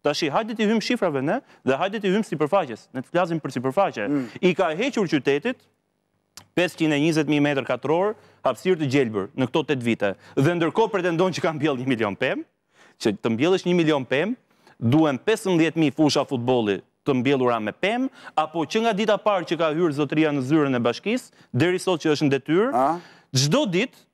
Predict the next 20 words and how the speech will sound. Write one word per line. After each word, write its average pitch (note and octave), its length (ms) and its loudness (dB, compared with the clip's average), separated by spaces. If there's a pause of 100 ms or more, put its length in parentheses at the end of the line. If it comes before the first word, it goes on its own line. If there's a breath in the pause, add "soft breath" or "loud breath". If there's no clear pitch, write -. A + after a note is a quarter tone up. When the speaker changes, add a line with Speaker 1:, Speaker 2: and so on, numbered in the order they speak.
(200)
Speaker 1:
të F3 80 0
ketë E3 220 -2
mbjell A3 260 2
treqind G#3+ 320 -4
e E3+ 60 -2
dyzet F3 280 0
pemë, A#2 300 -2
përfshi D#3+ 380 -2
këtu D#3 120 2
dhe G3+ 120 2
të - 80 -8
shtuna F3+ 260 0
djela, F#3 400 0
dhe F3+ 80 2
ditën G3+ 220 0
e F#3 40 2
vitit F3 300 0
ri, A3+ 120 0 (140)
dhe D3 220 0
Krishtlindje, A3 560 0